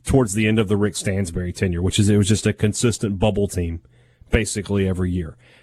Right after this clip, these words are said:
Yeah, the, the six out of eight ma-, the years that he made it, uh, I mean, that, that's sort of a very high watermark that I don't know that Mississippi State can get back to, to be totally honest with you.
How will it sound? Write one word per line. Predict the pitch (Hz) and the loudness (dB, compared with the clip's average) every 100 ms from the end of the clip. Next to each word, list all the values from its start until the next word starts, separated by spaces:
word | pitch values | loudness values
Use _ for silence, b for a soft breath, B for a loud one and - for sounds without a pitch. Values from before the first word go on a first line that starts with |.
| - | 0
Yeah, | 104 | 2
the, | 98 101 | 2 0
the | 104 | 0
six | 98 - 160 - | 2 2 2 2
out | 131 | 0
of | 113 | 0
eight | 120 110 | -2 -2
ma-, | 110 110 | -4 -4
the | 110 95 | -6 0
years | 117 131 117 | 2 4 2
that | 104 | 2
he | 113 | 4
made | 107 110 | 4 2
it, | 110 - b b b - | 0 -4 b b b 2
uh, | 107 104 - 127 | 4 2 -2 -4
I | 131 | 2
mean, | 117 | 4
that, | 120 - | 2 2
that's | 123 | 0
sort | - 110 | 2 2
of | |
a | 101 | 2
very | 110 110 | 2 0
high | 95 110 110 | 0 0 2
watermark | 101 107 107 104 101 95 | 4 4 4 4 2 2
that | 101 | 2
I | 110 | 2
don't | 123 117 | 2 2
know | 123 | 2
that | 120 | 2
Mississippi | 127 117 120 | 0 -2 -4
State | 107 123 | -2 -2
can | 127 123 | 0 0
get | 117 | 0
back | 139 131 | -2 -2
to, | 95 | -4
to | 92 | -2
be | 95 | -2
totally | - 104 95 | 0 2 2
honest | 98 110 - | 2 2 0
with | 90 | 0
you. | 92 | -2